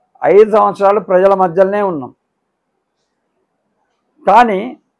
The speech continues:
only ఐదు వేల చిల్లర ఓట్ల మెజారిటీ మాత్రమే ఎందుకు వచ్చింది?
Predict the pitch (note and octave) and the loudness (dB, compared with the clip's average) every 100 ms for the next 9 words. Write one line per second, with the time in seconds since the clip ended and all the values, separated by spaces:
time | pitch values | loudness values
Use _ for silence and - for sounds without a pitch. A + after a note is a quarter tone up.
0 | _ _ _ _ _ _ _ _ _ - | _ _ _ _ _ _ _ _ _ -2
1 | E3+ G#3 B3+ C4 C4+ G3 _ _ _ _ | 2 2 2 0 -2 -4 _ _ _ _
2 | _ _ _ _ D#3 G3 A3+ A3+ A3 G3 | _ _ _ _ 0 0 2 0 0 -2
3 | G3+ G3+ F#3+ F#3+ F3 F#3+ F#3 F#3 F3+ F3+ | 0 0 0 -2 -2 -6 -4 -2 -2 -4
4 | E3+ E3 F3 F#3 D#3 E3 E3+ C#3+ C3 G#2+ | -8 -8 -8 -10 -10 -8 -8 -10 -12 -20